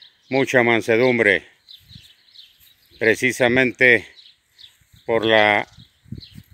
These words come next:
por las líneas que lleva. Es una hermosa potranca que tenemos a la orden aquí para nuestros clientes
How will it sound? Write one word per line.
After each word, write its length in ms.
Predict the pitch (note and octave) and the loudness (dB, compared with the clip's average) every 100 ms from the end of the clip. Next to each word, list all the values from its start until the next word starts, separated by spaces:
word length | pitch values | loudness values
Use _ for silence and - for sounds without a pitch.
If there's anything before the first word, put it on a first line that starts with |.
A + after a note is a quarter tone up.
| - | -8
por 120 | A#2 | -2
las 160 | A2+ A2+ | 0 2
líneas 600 | C3 C3+ C3+ B2 - - _ _ _ _ _ - - _ _ - - - - _ _ _ _ _ - - | 0 2 2 0 -8 -20 _ _ _ _ _ -20 -20 _ _ -20 -20 -20 -20 _ _ _ _ _ -18 -4
que 120 | A2+ | 0
lleva. 400 | A#2 B2 A#2 F2+ - - - _ _ _ _ _ _ _ _ - _ _ - - - _ - - | 2 2 2 -2 -10 -20 -20 _ _ _ _ _ _ _ _ -20 _ _ -20 -20 -20 _ -20 -4
Es 220 | B2+ A#2+ | -2 0
una 200 | C#3+ C3+ | 0 2
hermosa 440 | B2+ B2+ C3+ C3 A#2+ | 2 0 -2 -2 -4
potranca 680 | A#2 - C#3 C3+ D#3 D3+ B2 - _ - _ _ _ _ - | -6 -2 0 0 -2 -2 -4 -20 _ -20 _ _ _ _ -8
que 100 | A2+ - - - | -8 -10 -16 -4
tenemos 440 | A#2 B2 C3 A2+ | 0 0 0 -4
a 60 | A2+ | -2
la 180 | A2 A2+ | 0 0
orden 480 | B2 A#2+ A#2 G2 - _ _ _ _ - _ _ _ _ - | 0 -2 -6 -8 -20 _ _ _ _ -20 _ _ _ _ -8
aquí 340 | A2 - B2 | -8 -2 -2
para 440 | A#2 B2+ A#2+ G#2+ G2+ | 0 0 0 0 -2
nuestros 440 | A2 G#2+ A2 - | -4 -6 -8 -8
clientes 680 | A#2 A#2+ A2+ A#2+ G#2+ - | 0 0 0 -4 -8 -14